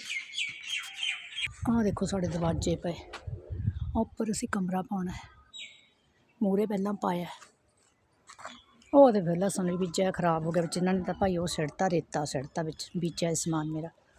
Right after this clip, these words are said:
ਉਹ ਪਰੇ ਲਸਣ ਪਿਆ ਸੀਗਾ, ਲਸਣ ਵੀ। ਥੋੜ੍ਹੇ ਬੂਟੇ ਖਰਾਬ ਹੋ ਗਏ ਸੀ, ਬਾਲਟੀਆਂ ਟੁੱਟ ਗਈਆਂ ਸੀ, ਫਿਰ ਮੈਂ ਇਹਨਾਂ ਦੇ ਵਿੱਚ ਲਾ ਤੇ। ਮੈਂ ਕਿਹਾ ਚੱਲ ਇੱਥੇ ਲਾ ਦਿੰਦੇ ਆਪਾਂ, ਹੈ ਨਾ, ਬੂਟਿਆਂ ਨੂੰ। ਇਹਨੂੰ ਵੀ ਇੱਕ ਫਲਾਵਰ ਨਿਕਲਿਆ ਹੋਇਆ ਹੈ ਛੋਟਾ ਜਿਹਾ, ਇਹ ਦੇਖੋ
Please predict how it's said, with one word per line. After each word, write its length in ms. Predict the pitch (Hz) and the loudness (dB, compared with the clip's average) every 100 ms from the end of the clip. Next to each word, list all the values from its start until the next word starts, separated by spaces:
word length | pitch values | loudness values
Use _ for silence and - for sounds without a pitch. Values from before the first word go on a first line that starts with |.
| - - | -20 -6
ਉਹ 160 | 196 185 | -4 -2
ਪਰੇ 220 | 175 160 | -4 -4
ਲਸਣ 380 | 175 180 185 156 | -4 -4 -4 -6
ਪਿਆ 240 | 170 156 | -6 -8
ਸੀਗਾ, 260 | 160 160 175 | -8 -6 -6
ਲਸਣ 380 | 180 175 151 151 | -4 -2 -2 -2
ਵੀ। 120 | 160 - - - - - - - - | -4 -8 -10 -8 -8 -8 -8 -12 -2
ਥੋੜ੍ਹੇ 180 | 226 240 | 6 6
ਬੂਟੇ 280 | 220 - 233 | 6 4 2
ਖਰਾਬ 320 | - 190 190 | 4 2 2
ਹੋ 140 | 196 | 2
ਗਏ 80 | 214 | 0
ਸੀ, 120 | 208 | -2
ਬਾਲਟੀਆਂ 420 | 185 180 214 247 240 | 2 2 4 2 0
ਟੁੱਟ 160 | 214 220 | -2 -2
ਗਈਆਂ 200 | 214 214 | 0 0
ਸੀ, 140 | - | 0
ਫਿਰ 120 | 208 | 0
ਮੈਂ 140 | 190 165 | 2 2
ਇਹਨਾਂ 180 | 147 160 | 0 -2
ਦੇ 100 | 180 | -2
ਵਿੱਚ 240 | 170 - | -2 0
ਲਾ 160 | 165 160 | 0 0
ਤੇ। 200 | - 175 - 180 | -4 -10 -8 -4
ਮੈਂ 100 | 170 | -2
ਕਿਹਾ 100 | 185 | -2
ਚੱਲ 200 | 185 170 | -2 -2
ਇੱਥੇ 240 | - 196 | -2 0
ਲਾ 180 | 185 160 | 2 2
ਦਿੰਦੇ 200 | 156 160 | 2 0
ਆਪਾਂ, 240 | - 165 | 0 -2
ਹੈ 60 | 151 | -2
ਨਾ, 100 | 208 | -2
ਬੂਟਿਆਂ 360 | 190 - 196 | -4 -4 -4
ਨੂੰ। 80 | 185 156 - - - - - - - - | -2 -6 -6 -6 -6 -8 -10 -14 -6 2
ਇਹਨੂੰ 120 | 320 | 4
ਵੀ 60 | 339 | 4
ਇੱਕ 140 | - | 2
ਫਲਾਵਰ 360 | - 202 170 190 | 4 4 4 2
ਨਿਕਲਿਆ 440 | 185 - 233 269 | -2 0 2 4
ਹੋਇਆ 200 | 185 - | 2 -2
ਹੈ 80 | 165 | -4
ਛੋਟਾ 320 | - 160 202 | -4 0 2
ਜਿਹਾ, 100 | 202 - | 2 4
ਇਹ 120 | 262 | 4
ਦੇਖੋ 300 | 240 - - | 4 0 -14